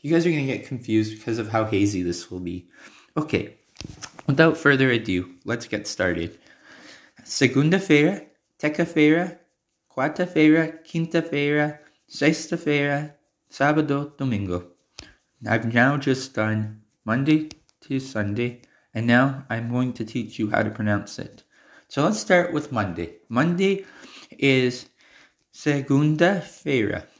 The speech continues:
Segunda-feira, translated to English, means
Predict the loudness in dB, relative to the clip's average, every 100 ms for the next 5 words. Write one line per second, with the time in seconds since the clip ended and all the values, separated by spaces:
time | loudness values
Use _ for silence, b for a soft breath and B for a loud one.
0 | _ -8 -4 0 2 2 2 2 2 0
1 | -2 0 0 2 0 0 -2 -4 -2 -2
2 | -4 -6 _ 0 0 -2